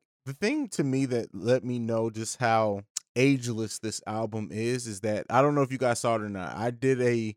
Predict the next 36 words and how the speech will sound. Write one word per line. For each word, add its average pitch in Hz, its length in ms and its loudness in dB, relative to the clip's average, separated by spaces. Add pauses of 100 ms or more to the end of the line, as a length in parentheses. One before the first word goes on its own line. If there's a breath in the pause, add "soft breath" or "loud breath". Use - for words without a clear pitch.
a 113 120 0
video 135 440 4
with 120 200 0
my, 117 220 -2 (120)
my 131 160 4
little 185 300 6
sister, 156 380 0
who's 107 200 -6
ten 196 240 0
years 175 260 2
younger 135 240 0
than 107 140 -4
me. 95 140 -6
She's, 104 280 -10 (200)
she'll 131 200 0
be 120 120 -2
twenty-five 143 640 2
in 120 80 -2
October. 110 520 -2 (140)
And 123 100 0
this 151 160 4
was 160 100 -2
her 160 100 6
first 156 380 2
time 147 300 2
listening 143 400 2
to 139 160 0
not 131 240 4
only 190 260 0
a 156 40 0
Nas 151 380 4
album, 107 440 0 (480)
but 143 260 4
any 175 240 2
type 170 260 4
of 135 140 -2